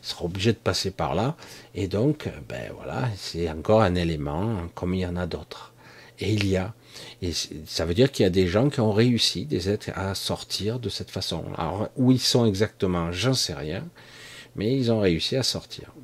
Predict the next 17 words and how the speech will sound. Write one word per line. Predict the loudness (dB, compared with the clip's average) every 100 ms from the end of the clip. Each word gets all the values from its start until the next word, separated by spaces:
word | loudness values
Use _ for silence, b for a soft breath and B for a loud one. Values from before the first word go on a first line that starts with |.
| -6
Ils | -4 0
ont | 0
laissé | 0 0 0 0 0
derrière | 0 0 0 -2 -2
eux | -2
leur | 0 -2 -2
coquille. | -8 -8 -8 -8 -10 -18 B B B B B B B B -6
Alors, | -4 -2 -2
le | 2 2
but, | 6 4 4
c'est, | 0
voilà, | 4 6 6 2
ce | -4 -6
serait | 2 4
de | 6
lâcher, | 6 6 4 2 4 6
mais | 8 8 6